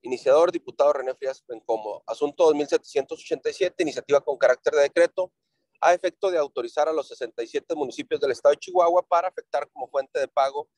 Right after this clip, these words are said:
de adelanto por aportaciones hasta el veinticinco por ciento del derecho y los ingresos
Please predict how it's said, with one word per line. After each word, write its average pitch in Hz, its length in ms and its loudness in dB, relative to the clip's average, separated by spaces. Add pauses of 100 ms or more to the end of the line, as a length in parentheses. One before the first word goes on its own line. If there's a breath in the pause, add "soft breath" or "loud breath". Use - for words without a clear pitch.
(580)
de 160 120 4
adelanto 165 540 2
por 180 160 0
aportaciones 151 800 -8
hasta 185 480 -2
el 160 100 -2
veinticinco 151 560 -10
por 151 140 -4
ciento 156 320 0
del 156 100 -2
derecho 147 680 -4
y 185 140 -4
los 190 240 0
ingresos 147 680 -4